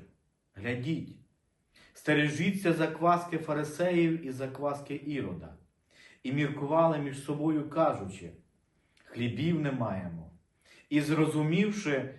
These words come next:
Ісус говорить їм: "Що ви міркуєте про те, що хлібів не маєте? Невже досі не збагнули і не розумієте?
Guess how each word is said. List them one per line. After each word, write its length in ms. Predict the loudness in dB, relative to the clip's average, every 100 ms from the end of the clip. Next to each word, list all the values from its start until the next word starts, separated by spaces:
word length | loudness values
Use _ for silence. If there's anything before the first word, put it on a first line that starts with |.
| -12
Ісус 360 | -6 -6 -2 -2
говорить 560 | 0 0 2 0 -2
їм: 380 | -6 -6 -6 -8 -14 -20 _ _ _ -20 -12
"Що 260 | 6 8
ви 120 | 8 6
міркуєте 640 | 4 2 2 6 6 6
про 200 | 2 2
те, 200 | 4 2
що 180 | 2 -2
хлібів 440 | -2 -4 -4 -4
не 120 | -2 -2
маєте? 600 | 0 -2 -4 -8 -14 -18 -20 _ -20 -6
Невже 360 | -2 2 6 6
досі 500 | 8 6 6 4 2
не 340 | 6 6 6
збагнули 1040 | 2 8 8 8 2 2 2 4 2 0 -10 -14
і 120 | -6 -2
не 440 | 4 4 4 2
розумієте? 1000 | -2 0 2 0 0 0 0 -2 -6 -12